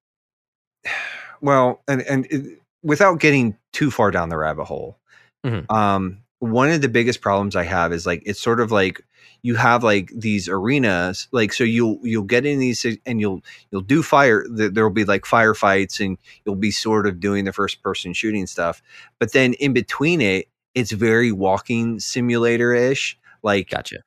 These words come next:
Speaker 1: you can't just, like, pull out weapons. You're sort of, like,
Speaker 2: Hmm.
Speaker 1: stuck in this, like,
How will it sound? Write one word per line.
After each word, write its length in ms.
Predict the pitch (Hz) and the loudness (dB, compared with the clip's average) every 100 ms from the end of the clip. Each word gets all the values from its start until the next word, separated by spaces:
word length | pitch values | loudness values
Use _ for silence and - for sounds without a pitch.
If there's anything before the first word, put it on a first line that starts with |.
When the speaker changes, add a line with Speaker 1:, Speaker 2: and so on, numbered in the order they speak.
| _ - | _ -6
Speaker 1:
you 240 | 120 107 | -2 -2
can't 360 | - 143 127 123 | 0 0 0 -2
just, 180 | 110 | -2
like, 180 | 113 101 | 0 -2
pull 180 | - 117 | 0 2
out 140 | 107 101 | 4 4
weapons. 600 | 101 95 98 95 98 - | 2 2 0 0 -2 -4
You're 100 | 95 | -4
sort 280 | - 107 101 | 0 0 0
of, 100 | 90 | 0
like, 220 | 90 87 | -2 -2
Speaker 2:
Hmm. 40 | - | -8
Speaker 1:
stuck 460 | - 104 98 - | -2 0 0 -2
in 220 | - 104 95 | -6 -4 -4
this, 220 | 90 - | -6 -2
like, 360 | 92 90 - | 0 0 -4